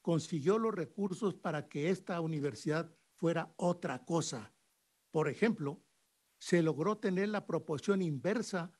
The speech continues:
de personal académico de carrera y de asignatura al de la unam. Dijo que era un rector caro.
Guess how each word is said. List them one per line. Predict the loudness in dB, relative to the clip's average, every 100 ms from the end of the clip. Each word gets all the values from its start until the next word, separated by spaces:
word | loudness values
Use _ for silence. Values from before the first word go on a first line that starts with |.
| _ _ -4
de | 0 2
personal | 0 -2 0 0 0
académico | -2 -2 -2 0 -2 -2
de | -4 -4
carrera | -2 0 2
y | 0
de | 0 -4
asignatura | -6 -8 -6 -4 0 0 0 -8 _ -6
al | -4
de | -2
la | -2
unam. | -2 -4 -6 -8 _ _ _ _ _ _ _ _ _ _ _ _ _
Dijo | 4 4 2 -6 -8 _ _
que | 0
era | 2 2
un | 0
rector | -4 -2 -4 -4 _
caro. | -2 0 0 -4